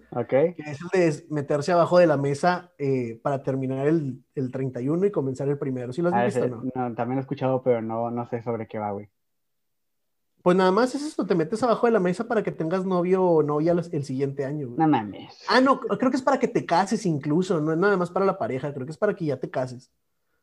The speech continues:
Speaker 1: Ah, pues sobres. Yo, yo, yo sabía que te podías meter abajo de una mesa cuando hay un terremoto, <laughs> güey, pero no.
Speaker 2: También cuando te quieres casar.
Speaker 1: <laughs> Ahora, ahora resulta que cuando te quieres casar, güey.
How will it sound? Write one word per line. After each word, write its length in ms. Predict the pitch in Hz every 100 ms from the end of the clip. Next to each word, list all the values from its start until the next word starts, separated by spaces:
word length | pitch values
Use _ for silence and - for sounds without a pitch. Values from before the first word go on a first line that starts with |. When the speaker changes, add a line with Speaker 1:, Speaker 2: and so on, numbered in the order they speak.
| _ _ _ _ _ _
Speaker 1:
Ah, 200 | - 117
pues 140 | - -
sobres. 420 | 120 117 127 127
Yo, 180 | 131 131
yo, 120 | 135
yo 140 | 131 139
sabía 160 | 156
que 80 | 147
te 80 | 147
podías 180 | 139 139
meter 240 | 143 143
abajo 280 | 143 139 143
de 40 |
una 100 | 147
mesa 240 | 139 131 143
cuando 180 | 127
hay 60 | 135
un 60 | 135
terremoto, 560 | 127 120 123 151 196
<laughs> 80 | 175
güey, 160 | 165 165
pero 400 | - 170 143 143 _ _ 208 -
no. 400 | 151 147 147 143
Speaker 2:
También 240 | 143 135 127
cuando 160 | 175 165
te 60 |
quieres 240 | 143 160 160
casar. 480 | 127 131 139 151 - - 147
Speaker 1:
<laughs> 180 | 131 -
Ahora, 320 | 135 143 131
ahora 300 | 147 151 135
resulta 260 | 139 143
que 40 | 147
cuando 180 | 139 131
te 40 |
quieres 220 | 131 135 135
casar, 380 | 127 120 117 117
güey. 160 | 107